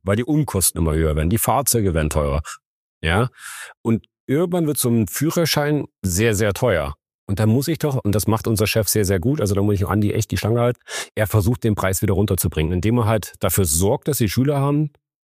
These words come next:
Möglichkeiten haben, sich vorzubilden, bevor sie im echten Auto sitzen. Und das ist ja auch für den Straßenverkehr besser. Wenn ich jetzt sagen würde, bevor du die erste Fahrstunde kriegst, muss Pflicht sein, fünf Stunden im Simulator. Gas geben, bremsen, abbiegen, lenken, blinken, schauen.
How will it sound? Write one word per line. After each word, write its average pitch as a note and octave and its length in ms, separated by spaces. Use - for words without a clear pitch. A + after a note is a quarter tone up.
Möglichkeiten A#2+ 480
haben, A#2+ 100
sich G2+ 140
vorzubilden, E3 880
bevor A#2+ 380
sie A2+ 80
im A#2+ 80
echten - 260
Auto - 260
sitzen. E2+ 380
Und A#2+ 140
das A2 120
ist A2 80
ja A#2+ 60
auch F#2 80
für - 100
den G#2 120
Straßenverkehr E2+ 800
besser. D2 320
Wenn A2 100
ich C3 60
jetzt C3+ 100
sagen D3+ 160
würde, D#3 120
bevor B2+ 320
du G3 120
die E3+ 80
erste E3 240
Fahrstunde D#3 400
kriegst, - 320
muss D3 340
Pflicht - 380
sein, D#3 200
fünf F#3 520
Stunden D#3 340
im B2+ 140
Simulator. A2+ 540
Gas E3 220
geben, D3+ 220
bremsen, C3 400
abbiegen, B2 460
lenken, F2+ 440
blinken, A2+ 400
schauen. F2 320